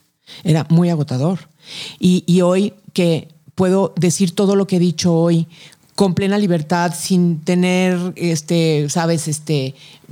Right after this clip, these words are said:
cortapisas para, para compartir lo que pienso, hoy que sé que hago nomás lo que me da la gana,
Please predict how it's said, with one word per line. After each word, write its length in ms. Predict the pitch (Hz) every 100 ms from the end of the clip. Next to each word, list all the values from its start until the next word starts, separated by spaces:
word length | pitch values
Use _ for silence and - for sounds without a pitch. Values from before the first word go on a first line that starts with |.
| - - - -
cortapisas 640 | 180 175 151 208 170 196
para, 380 | 185 170 156 -
para 460 | - 156 156 151 151
compartir 340 | 156 147 165
lo 100 | 180
que 80 | 175
pienso, 680 | 156 175 170 160 - 180 165 - - -
hoy 220 | 190 196
que 280 | 185 180 175
sé 220 | 170 185
que 260 | 190 175 -
hago 260 | 180 175 180
nomás 340 | 175 185 185
lo 120 | 196
que 80 | 180
me 120 | 165
da 120 | 160
la 100 | 165
gana, 480 | 160 165 165 165 156